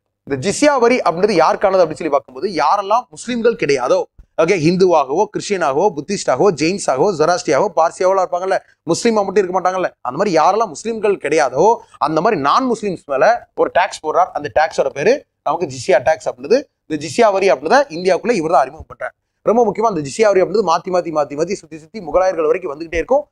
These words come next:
அதனால ஞாபகம் வச்சுக்கோங்க. முத முதல்ல கொண்டவர் நமக்கு யாரு? ஐபக் அவர்கள் முத முதல்ல நமக்கு கொண்டு வந்திருக்காங்க. நல்லா note பண்ணிக்கோங்க. அடுத்து வேற என்ன பண்றாரு அப்படின்னு சொல்லி பார்க்கும்போது, இவர் அந்த காலத்துல சூஃபி அப்படின்ற ஒரு மதம் இருக்குப்பா, ஓகே, இஸ்லாமியரிலே.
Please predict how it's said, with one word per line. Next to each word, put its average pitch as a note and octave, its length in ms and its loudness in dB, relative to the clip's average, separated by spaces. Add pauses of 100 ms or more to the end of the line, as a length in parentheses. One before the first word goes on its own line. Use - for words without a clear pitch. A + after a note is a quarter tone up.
அதனால D#3 260 0
ஞாபகம் D#3+ 300 -2
வச்சுக்கோங்க. G#3+ 380 -8
முத D#3 140 0
முதல்ல A#3 160 0
கொண்டவர் F#3+ 320 2
நமக்கு G3+ 260 -2
யாரு? G3 300 2 (180)
ஐபக் F#3+ 340 0
அவர்கள் D#3+ 200 2
முத D#3+ 180 0
முதல்ல F3+ 180 2
நமக்கு C#3 260 -6
கொண்டு C3+ 100 -16
வந்திருக்காங்க. D3 360 -2 (260)
நல்லா D3+ 220 0
note C#3+ 200 -12
பண்ணிக்கோங்க. A#2 220 -14 (340)
அடுத்து F#3+ 240 0
வேற A#3 120 6
என்ன B3+ 140 2
பண்றாரு G#3+ 220 2
அப்படின்னு F3+ 120 0
சொல்லி F3+ 200 -2
பார்க்கும்போது, E3 580 2 (720)
இவர் G3 240 4
அந்த F#3 220 4
காலத்துல F#3 460 2 (180)
சூஃபி C#4 440 2
அப்படின்ற F3 240 0
ஒரு F#3+ 120 4
மதம் E3+ 240 2
இருக்குப்பா, C#3 320 0 (180)
ஓகே, D#3+ 300 2
இஸ்லாமியரிலே. D3+ 580 0